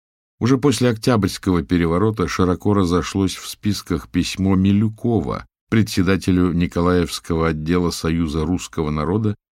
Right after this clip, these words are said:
и секретарю Совета монархических съездов Ревенко. В нем бывший глава фракции кадетов в Государственной Думе и бывший министр Временного правительства писал: "Вы знаете, что твердое решение воспользоваться войною для производства переворота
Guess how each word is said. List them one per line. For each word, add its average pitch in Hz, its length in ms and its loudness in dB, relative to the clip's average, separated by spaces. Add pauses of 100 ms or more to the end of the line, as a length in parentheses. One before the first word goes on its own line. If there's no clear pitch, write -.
(120)
и 170 160 0
секретарю 101 720 0
Совета 95 440 0
монархических 85 1040 -2
съездов 82 640 -6
Ревенко. 78 800 -8 (760)
В 87 80 -2
нем 143 220 2
бывший 107 320 0
глава 87 340 0
фракции 98 520 -2
кадетов 90 680 -2
в 71 120 -8
Государственной 78 880 -6
Думе 58 380 -6 (220)
и 104 100 0
бывший 120 440 2
министр 110 500 4
Временного 85 640 2
правительства 87 720 -6
писал: - 520 -10 (580)
"Вы 110 160 2
знаете, 131 400 2
что 101 240 0
твердое 107 560 2
решение 104 460 2
воспользоваться 95 840 0
войною 90 640 2
для 78 180 -2
производства 82 760 -2
переворота 92 720 -2